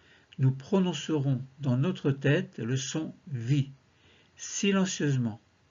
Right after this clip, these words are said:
en nous, afin que ce son réveille les cellules de la peau de ce sixième système et que celles-ci, éveillées,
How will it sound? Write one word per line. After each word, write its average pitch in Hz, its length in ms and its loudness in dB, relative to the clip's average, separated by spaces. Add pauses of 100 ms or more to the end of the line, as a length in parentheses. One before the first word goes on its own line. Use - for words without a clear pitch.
(460)
en 180 180 2
nous, 139 260 2 (640)
afin 180 380 2
que 190 100 -4
ce 139 200 0
son 180 380 -2 (260)
réveille 156 640 4
les 127 120 2
cellules 170 500 0
de 143 100 4
la 127 140 6
peau 151 340 0 (640)
de 127 80 0
ce 135 220 0
sixième 151 480 0
système 135 560 -4 (600)
et 131 80 -2
que 139 140 0
celles-ci, 165 640 0 (320)
éveillées, 131 560 4